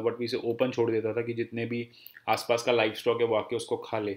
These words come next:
अब लाइव स्टॉक एक दिन में तो खा नहीं लेगा, दो महीने, तीन महीने में उसको लाइव स्टॉक खा खा के ख़त्म कर देता था। By the time नवंबर में जब व्हीट सो करना होता था, fields were ready। अब इस एक्ट ने, आप देखो, साइकिल चेंज कर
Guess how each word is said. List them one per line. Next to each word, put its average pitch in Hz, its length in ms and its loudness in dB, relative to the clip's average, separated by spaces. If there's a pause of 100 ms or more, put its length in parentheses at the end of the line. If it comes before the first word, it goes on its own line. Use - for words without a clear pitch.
अब 107 140 -14
लाइव 107 400 0
स्टॉक 117 240 -6
एक 120 120 -4
दिन 120 100 -4
में 127 140 -4
तो 120 80 -8
खा 127 100 -2
नहीं 143 140 2
लेगा, 123 240 0
दो 117 200 -2
महीने, 113 220 -2
तीन 113 220 -4
महीने 110 160 -4
में 110 80 -8
उसको 110 180 -6
लाइव 110 160 0
स्टॉक 120 260 -4
खा 107 120 -2
खा 98 240 -6
के 160 100 -2 (420)
ख़त्म 117 280 2
कर 95 140 -4
देता 92 260 -8
था। - 180 -16 (480)
By 113 200 8
the 185 140 4
time 170 200 2
नवंबर 139 360 2
में 151 140 2
जब 131 200 2
व्हीट 139 220 0
सो 135 180 0
करना 117 280 -2
होता 104 240 -4
था, 160 260 -8 (480)
fields 131 400 2
were 123 160 6
ready। 95 260 0 (560)
अब 170 200 -2
इस 185 280 -2
एक्ट 165 240 2
ने, 185 140 2
आप 165 100 4
देखो, 143 440 2
साइकिल 135 420 4
चेंज 117 260 2
कर 98 120 -4